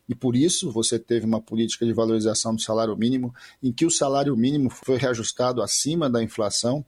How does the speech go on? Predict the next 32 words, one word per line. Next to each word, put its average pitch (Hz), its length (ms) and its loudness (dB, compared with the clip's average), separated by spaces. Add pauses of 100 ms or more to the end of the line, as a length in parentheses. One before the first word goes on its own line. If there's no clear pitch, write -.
por 123 140 0
todo 160 340 2
o - 20 -2
seu - 160 0
período 113 440 0
de 107 80 -2
mandato, 110 540 0 (120)
e 135 80 -2
de 143 140 0
outro 127 320 0
você 127 260 -2
tem 131 220 0
um, 120 460 0
um 104 60 2
atual 107 340 0
presidente 135 640 -2 (280)
defendendo 120 480 0
uma 113 180 2
política 123 580 -2
que 156 300 0 (120)
o 127 80 -2
pobre 135 400 0
tem 147 160 -4
que - 80 -4
sair 143 420 0
do 120 160 0
orçamento 104 680 -4 (320)
e 131 80 0
que 113 160 -10
o 104 60 -2
salário 113 420 2
mínimo 113 380 0